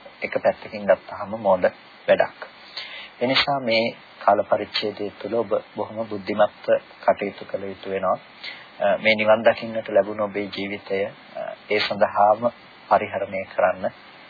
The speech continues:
ආරක්ෂා කරගන්න, ඒට අවශ්‍ය සෞඛ්‍යාංශ විසින් ලබා දෙන උපදෙස් ඔබ මනාව පිළිපදින්න. අ,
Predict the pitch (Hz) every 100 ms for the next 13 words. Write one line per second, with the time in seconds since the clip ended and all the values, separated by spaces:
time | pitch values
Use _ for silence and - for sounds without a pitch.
0 | - - 104 107 104 - 101 98 101 98
1 | - 90 110 147 - - - - 110 -
2 | 104 101 98 - 127 - - - 110 110
3 | - 110 107 - 101 95 110 104 92 98
4 | 98 98 104 139 - - - 123 104 -
5 | - - 98 92 107 - - 98 98 98
6 | 101 - 113 120 95 90 98 127 - -
7 | - - - -